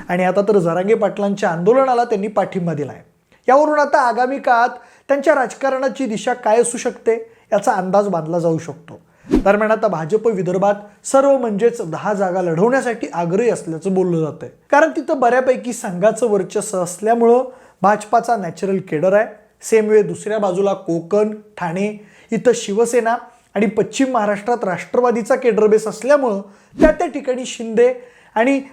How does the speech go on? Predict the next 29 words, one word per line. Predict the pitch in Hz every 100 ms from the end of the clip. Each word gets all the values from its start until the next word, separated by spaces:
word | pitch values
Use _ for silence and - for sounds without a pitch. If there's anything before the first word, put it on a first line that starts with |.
| -
अजित | 214 294 302
पवार | 247 214 226 170
जास्त | 208 226 -
जागा | 233 190 170 190
लढवण्यासाठी | 160 175 254 240 - 170 233 -
आग्रही | 170 170 262 254
असल्याचं | 175 - 160 214
बोललं | 190 170 165
जात | 147 135 107
आहे. | - _ _ _ _ -
पण | 311
त्यामुळे | 311 330 320 320
तिढा | 277 254
आणखी | 247 202 190 220
वाढला | 208 180 175 220
असून | 208 - 220 226
आता | 185 170 185
भाजप, | 139 139 139 202 202 214 214 - -
शिंदे | - 180 185 202 208 - -
व | 214
अजितदादा | - 160 247 262 233
गटातील | 226 208 202 214 226 -
अनेक | 196 214 214
इच्छुक | 196 - - 262 -
उमेदवार | 175 269 214 160 135
नाराज | 147 165 226 262
असल्याच्या | 175 - 151 185
चर्चा | 175 143 131
आहेत | 120